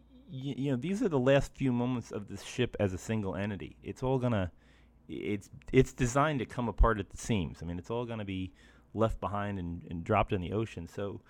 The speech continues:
at the same time they're lifting off and excited to be getting on their mission, they're about to say, say goodbye to a ship that, um, y-,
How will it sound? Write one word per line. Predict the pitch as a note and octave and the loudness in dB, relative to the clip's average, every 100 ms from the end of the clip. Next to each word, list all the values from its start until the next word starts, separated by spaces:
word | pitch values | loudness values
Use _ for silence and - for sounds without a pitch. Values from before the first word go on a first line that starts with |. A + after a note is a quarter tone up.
| - - - - - _ _ _ | -20 -20 -20 -20 -20 _ _ _
at | B2+ - | -2 -2
the | - | -4
same | - F3 F3+ | -2 0 0
time | - D#3+ D#3+ C3+ | 0 0 2 2
they're | A2 | 2
lifting | A2 C#3 B2 A2 | 2 0 -2 -4
off | B2+ C3 | -4 -4
and | F2+ | -8
excited | E2+ - B2 | -8 -4 -2
to | G#2+ | -2
be | F#2 | 0
getting | A2+ A2+ | 2 2
on | G2+ F#2+ | 2 0
their | F#2 | -2
mission, | B2+ - F#2+ | -4 -4 -6
they're | F#2+ | -6
about | G2 D#3 | -6 -8
to | - | -8
say, | - A#2 G#2+ - - - - - - | -2 0 0 -2 -10 -20 -16 -16 -12
say | - B2+ | 0 2
goodbye | G2 F2+ A2 A#2+ | 2 4 4 4
to | F#2 | 2
a | E2+ | 0
ship | - A#2+ - | -2 -4 -4
that, | - F#2+ - - | -8 -8 -10 -14
um, | F#2 E2 D#2+ D#2+ - _ _ _ - - - _ _ - | -12 -10 -10 -12 -16 _ _ _ -20 -20 -20 _ _ -14
y-, | - | -10